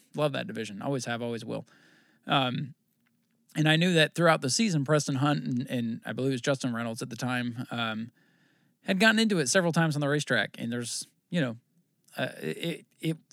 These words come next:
was kinda like the Bobby Holly, George Spears thing. However, it boiled over to some of the craziest stuff I've ever seen extracurricular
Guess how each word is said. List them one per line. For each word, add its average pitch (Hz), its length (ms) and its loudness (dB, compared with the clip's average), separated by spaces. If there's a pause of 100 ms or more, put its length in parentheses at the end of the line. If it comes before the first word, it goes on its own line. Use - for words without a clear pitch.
was 165 180 0
kinda 160 300 0
like 165 200 2
the 165 80 0
Bobby 156 280 4
Holly, 151 260 2
George 143 320 -2
Spears 165 380 -2
thing. 175 220 -2
However, 135 340 2
it 127 120 -6
boiled 139 320 0
over 139 360 -2
to 127 500 -2 (340)
some - 140 -4
of - 20 0
the 135 80 0
craziest 143 440 0
stuff 143 200 2
I've 127 240 0
ever 143 280 0
seen 143 420 0
extracurricular 143 920 -2